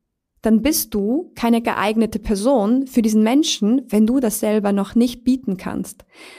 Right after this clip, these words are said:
Und das ist halt manchmal das Interessante an diesen Dingen, ist so, ja, wir wünschen uns das. Aber können wir es selbst schon erfüllen, damit wir dann auch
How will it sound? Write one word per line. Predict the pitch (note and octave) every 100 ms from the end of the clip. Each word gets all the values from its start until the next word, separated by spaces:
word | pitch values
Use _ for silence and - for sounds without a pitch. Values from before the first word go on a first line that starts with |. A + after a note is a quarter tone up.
| -
Und | A3 B3
das | D4
ist | D4+
halt | A3+ G#3+
manchmal | G#3+ A#3 G#3+ G3+
das | F#3+
Interessante | G#3 - G3 B3 C4+ A3+
an | G#3
diesen | G3+ G3
Dingen, | C#4 B3
ist | -
so, | G3
ja, | A3 C#4+
wir | C4
wünschen | A#3+ D#4 -
uns | G#3 G3+
das. | - F3+ - _ _ - - _ _ -
Aber | G#3
können | G#3 C4 C4 B3
wir | A3+ A3+
es | G#3
selbst | - A3+ A#3 - -
schon | G#3+ -
erfüllen, | G3+ - - C#4 F#3+ A#3 E4 -
damit | G#3 G#3+ B3+ A3+
wir | G#3
dann | G3+ G#3 G3+ B3+ B3+
auch | - G3 G3+ -